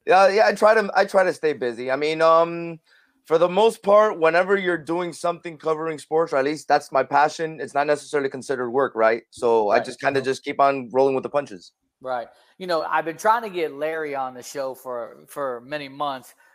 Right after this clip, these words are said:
Speaker 2: but that dude is like, like, like the,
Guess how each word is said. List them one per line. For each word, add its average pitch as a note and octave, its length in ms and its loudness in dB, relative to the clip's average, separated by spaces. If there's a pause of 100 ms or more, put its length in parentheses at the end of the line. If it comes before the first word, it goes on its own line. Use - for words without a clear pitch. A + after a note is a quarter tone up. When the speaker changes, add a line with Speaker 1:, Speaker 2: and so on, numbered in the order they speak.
(140)
Speaker 2:
but C#3+ 280 -2 (140)
that E3 320 4
dude D#3+ 320 -6
is D#3 360 -10
like, C3+ 580 -6 (600)
like, D3+ 260 -10
like D3+ 300 -6
the, B2+ 260 -10